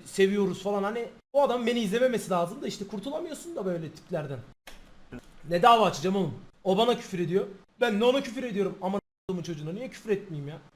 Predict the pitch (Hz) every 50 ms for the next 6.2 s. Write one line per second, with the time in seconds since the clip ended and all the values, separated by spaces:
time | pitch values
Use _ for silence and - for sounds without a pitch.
0 | _ - 185 196 226 220 285 277 269 269 - 220 202 208 202 202 202 233 269 -
1 | 262 247 254 262 285 285 269 269 277 254 262 247 240 - - - 208 180 175 160
2 | 180 214 233 175 175 185 - - 285 277 247 - - 294 262 214 196 - - -
3 | - - - - _ _ - 190 220 262 285 277 269 254 233 233 226 208 - -
4 | 214 208 208 254 311 311 285 269 247 226 247 - 269 196 214 277 269 - - 269
5 | 240 240 285 - - 277 277 - - - 302 277 240 233 240 262 269 240 202 -
6 | 226 240 185 131